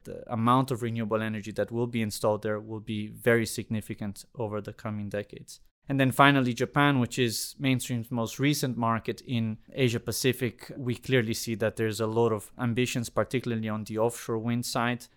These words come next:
a lot of gigawatts that hopefully will be coming online in the coming years. The government is supportive. There have been net zero targets announced. So generally speaking, these are the countries that, of course, I can speak with, uh, greater knowledge because that's where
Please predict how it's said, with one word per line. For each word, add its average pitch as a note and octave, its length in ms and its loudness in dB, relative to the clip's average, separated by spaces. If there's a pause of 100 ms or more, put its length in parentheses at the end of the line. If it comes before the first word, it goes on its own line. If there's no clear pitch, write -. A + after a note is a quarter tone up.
a B2 100 0
lot A#2+ 300 6
of A#2 260 -2
gigawatts A#2+ 760 0 (200)
that A2 240 4 (160)
hopefully B2 420 0
will A2+ 140 0
be A2+ 160 -4
coming A#2 340 0
online A2+ 420 0
in A2+ 100 -2
the A2 80 -2
coming A#2 360 -2
years. A#2 380 0
The A#2 140 -4
government A2+ 500 0
is - 80 -10
supportive. - 720 -2 (180)
There - 140 2
have A#2 260 4
been A2+ 220 0
net A2+ 180 -4
zero A2 280 -2
targets A2 760 0
announced. A2+ 600 -2 (160)
So C#3 480 4 (200)
generally D#3 380 4
speaking, C3+ 640 2 (100)
these D3 240 2
are C#3 80 12
the B2 140 6
countries B2+ 360 -4
that, B2 140 4
of A#2+ 160 -2
course, C3 220 0
I B2 40 -2
can A#2+ 180 -4
speak C3 340 -2
with, A#2 360 -4
uh, A#2 120 4
greater A#2 340 2
knowledge A#2+ 420 0
because A2+ 260 -6
that's - 280 0
where A2+ 300 2